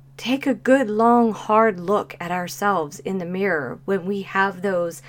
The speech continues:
limiting beliefs, or even if we have someone tell us that we're not good enough or makes us feel less than in some way, shape, or form. We need to stand in front of that mirror and ask ourselves,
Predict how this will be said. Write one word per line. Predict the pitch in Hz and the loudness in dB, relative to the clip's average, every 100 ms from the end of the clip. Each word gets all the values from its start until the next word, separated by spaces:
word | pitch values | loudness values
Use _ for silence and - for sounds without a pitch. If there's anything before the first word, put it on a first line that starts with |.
| - - - - - | -20 -20 -20 -20 -8
limiting | 208 220 226 233 226 196 | 0 4 4 2 -2 -2
beliefs, | 190 208 214 - - - | -2 -2 -2 -4 -14 -6
or | 220 - | -6 -4
even | 262 330 349 | -6 -2 -4
if | 302 - | -4 -2
we | 220 | -2
have | 185 214 214 | 0 0 0
someone | 208 262 233 202 190 190 | 0 0 0 2 2 0
tell | 185 - 208 | -6 0 2
us | 170 - - | 2 -2 -4
that | 185 127 | -2 -2
we're | 175 175 | -4 -6
not | 175 170 - - | -2 -2 -2 -4
good | 196 165 | -2 -2
enough | 165 127 - - - | -4 -6 -8 -12 -8
or | 185 170 165 165 160 - - - - - - - | -4 0 0 0 -6 -16 -20 -20 -20 -20 -20 0
makes | 233 254 - | 4 4 4
us | 240 - | -4 -4
feel | - 247 254 214 196 | -2 4 6 6 4
less | 190 220 - | 4 4 2
than | - 196 165 165 | -2 0 0 -2
in | - 196 | -4 -6
some | 196 240 233 | -2 0 0
way, | 214 196 | 0 -2
shape, | - 214 | -4 -4
or | 202 185 | -6 -8
form. | - 233 196 170 147 - - - - | 0 0 2 -2 -6 -14 -20 -20 -20
We | - 214 285 | -12 -2 0
need | 330 359 | 0 -2
to | 294 | -4
stand | - 247 277 277 | 0 2 4 4
in | 240 | 2
front | 247 247 | 2 0
of | 233 | 4
that | 220 - | 2 2
mirror | 202 220 262 185 165 | 2 4 2 0 -4
and | - 196 - | -4 -4 -2
ask | 208 247 - | -2 -2 -2
ourselves, | 220 190 202 175 165 - - | -2 -2 -2 -2 -4 -8 -20